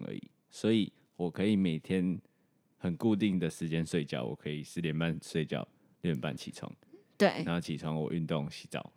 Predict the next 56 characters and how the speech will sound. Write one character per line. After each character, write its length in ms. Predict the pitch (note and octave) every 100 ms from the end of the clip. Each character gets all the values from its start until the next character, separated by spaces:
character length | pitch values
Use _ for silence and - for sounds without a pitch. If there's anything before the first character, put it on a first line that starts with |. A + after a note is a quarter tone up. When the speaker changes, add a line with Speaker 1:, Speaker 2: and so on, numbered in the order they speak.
| -
Speaker 1:
冲 180 | F2 E2
冷 140 | D#2
水 180 | C#2+ D2+
澡 200 | - -
Speaker 2:
就 120 | -
是 60 | B3
你 140 | C4+
的 120 | G#3+ A3
目 160 | D#4
标 180 | B3+ B3+
很 180 | B3+ E3+
清 300 | - G#3 A3
楚， 200 | - G3 -
Speaker 1:
等 40 |
等 100 | A2
的。 60 | F2+
很 60 | C3
清 80 |
楚， 140 | C3 A2+
Speaker 2:
然 100 | F2+
后 60 | - _ -
Speaker 1:
我 140 | F#2
不 120 | E2+
会 100 | G#2+
有 140 | G#2 F2
其 160 | -
他 80 | F2+
想 240 | F#2 E2+ E2
法。 120 | E2+
Speaker 2:
嗯。 80 | - _
Speaker 1:
很 100 | F#2
清 180 | A2 A2+
楚 160 | G2+ D#2
之 160 | F2
后， 240 | F#2+ F2+ -
Speaker 2:
嗯。 60 | - _ _
Speaker 1:
我 120 | D#2+
就 160 | D#2+ F#2+
会 140 | G2
带 180 | F2+ F#2
给 160 | D#2+ E2
我 160 | B1+
这 140 | - E2
些 340 | D2+ D2+ D#2 - _ _ _ -
纪 160 | G2
律 180 | F2 E2
跟 160 | D#2 D2+
自 140 | C#2+
律。 220 | C2 A#1+ -
这 80 | -
些 80 | B2+
纪 140 | B2+
律 100 | B2
跟 160 | A#2 A2
自 140 | A2
律 240 | G#2+ G#2